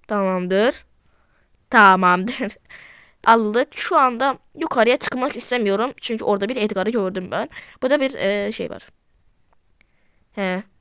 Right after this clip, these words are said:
Bu şey. Hayır. Tamam. Okey. Okey. Alright. Tamam.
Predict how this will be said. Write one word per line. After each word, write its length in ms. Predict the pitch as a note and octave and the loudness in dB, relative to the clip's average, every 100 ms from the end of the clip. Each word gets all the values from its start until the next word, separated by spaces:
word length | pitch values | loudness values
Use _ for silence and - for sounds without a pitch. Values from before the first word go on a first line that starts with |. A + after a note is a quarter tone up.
| _ _ _ - | _ _ _ -4
Bu 120 | E4 - | -4 -4
şey. 160 | - B3 - | -6 -6 -6
Hayır. 260 | A#3+ G3 _ _ _ | -6 -6 _ _ _
Tamam. 220 | - G3 - _ _ _ _ _ _ _ _ _ _ _ _ - _ _ _ _ _ _ _ _ _ _ _ | -10 -8 -10 _ _ _ _ _ _ _ _ _ _ _ _ -20 _ _ _ _ _ _ _ _ _ _ _
Okey. 500 | - G#3 G3 G3 - _ _ _ _ _ _ _ _ _ _ _ _ _ _ _ - | -10 -6 -4 -4 -8 _ _ _ _ _ _ _ _ _ _ _ _ _ _ _ 2
Okey. 640 | G#3 - A3+ G3 G3 - _ _ _ _ _ _ _ _ - | 2 2 0 0 0 -4 _ _ _ _ _ _ _ _ 2
Alright. 600 | G3+ A#3 G#3+ A3 - _ _ _ - | 6 8 6 2 -6 _ _ _ -2
Tamam. 260 | G#3 G3+ | 0 0